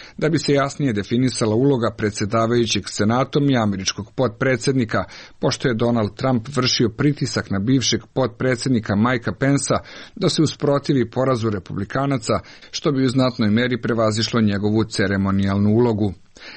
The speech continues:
Pence je tada odbio Trumpa, čime je potvrđen poraz republikanaca, što će, kako se u američkoj javnosti procenjuje, ovog puta učiniti Harris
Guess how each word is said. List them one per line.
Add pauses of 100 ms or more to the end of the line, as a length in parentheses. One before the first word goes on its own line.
(140)
Pence
je
tada
odbio
Trumpa,
čime
je
potvrđen
poraz
republikanaca,
što
će,
kako
se
u (100)
američkoj
javnosti
procenjuje, (320)
ovog
puta
učiniti
Harris